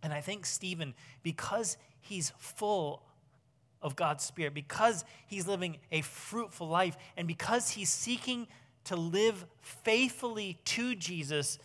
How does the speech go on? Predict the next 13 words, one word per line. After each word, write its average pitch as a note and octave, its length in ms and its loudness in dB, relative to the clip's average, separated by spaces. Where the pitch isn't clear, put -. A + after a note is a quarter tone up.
Stephen A#3+ 500 0
is F#3 240 -2
able F#3+ 280 0
to F3 120 -2
do E3+ 220 -6
something C3+ 500 -6
at D3+ 100 0
the E3+ 80 -4
very D#3+ 360 2
end G3+ 180 -2
of F3+ 80 -4
his D3+ 160 -4
life D3+ 460 -14